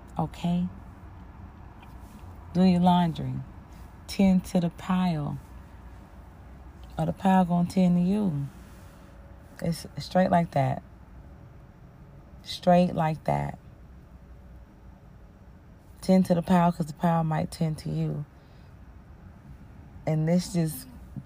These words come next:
popped into my head. Because the good thing about doing dirty laundry, aside from the fact that you don't have dirty laundry, everything's clean, everything's in place, 'cause, you know,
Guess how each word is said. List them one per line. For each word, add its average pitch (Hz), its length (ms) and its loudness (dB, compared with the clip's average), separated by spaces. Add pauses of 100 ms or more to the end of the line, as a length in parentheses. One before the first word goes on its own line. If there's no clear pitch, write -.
popped - 340 0
into 156 220 -2
my 147 180 0
head. 156 480 0 (460)
Because 170 260 6
the 156 120 -2
good 185 300 2
thing 175 220 4
about 160 320 0
doing 160 260 0
dirty 156 240 0
laundry, 160 680 -2 (840)
aside 165 560 2
from 165 140 0
the 156 80 0
fact - 240 2
that 147 140 -4
you 165 80 2
don't 151 160 2
have 156 240 2
dirty 160 200 0
laundry, 156 400 0
everything's 147 520 -4
clean, 160 420 0
everything's 151 480 -2
in 143 80 -2
place, 160 380 0
'cause, 139 200 -2
you 151 60 -4
know, 147 120 -4